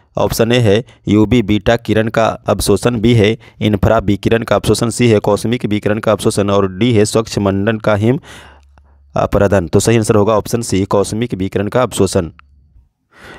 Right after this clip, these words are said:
अगला क्वेश्चन है, देखिए कि इसमें तंबाकू के सेवन से शरीर में कौन सा उपापचयी परिवर्तन शीघ्र परिलक्षित होता है? दो हज़ार अठारह में पूछा हुआ क्वेश्चन है, तंबाकू के सेवन से शरीर में कौन सा उपापचयी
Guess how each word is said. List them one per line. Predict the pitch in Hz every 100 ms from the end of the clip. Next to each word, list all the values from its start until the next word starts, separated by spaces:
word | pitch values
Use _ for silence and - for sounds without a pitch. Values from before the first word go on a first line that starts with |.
| -
अगला | 113 120 127
क्वेश्चन | 139 120
है, | 110
देखिए | 113 110
कि | 123
इसमें | 117 104
तंबाकू | - 110 107 107 139
के | 127 110
सेवन | - 104 104 120 127
से | - 90 101 - - -
शरीर | 117 123
में | 117 110
कौन | 113 123
सा | 123 - 117 147 _ _ 110
उपापचयी | 110 110 110 110 104 120 117 101 120 -
परिवर्तन | 104 101 101 - 123 147 _ -
शीघ्र | - 127 135
परिलक्षित | - 104 101 - 139 -
होता | 92 107 107
है? | 113
दो | 82
हज़ार | 101
अठारह | 113 117
में | 117
पूछा | 101 98
हुआ | 95
क्वेश्चन | 98 101
है, | 104
तंबाकू | 110 101 95 95 127
के | 113
सेवन | 95 95 104
से | 101
शरीर | 104 104
में | 104 95
कौन | 104
सा | 104 98
उपापचयी | 98 95 117 101 113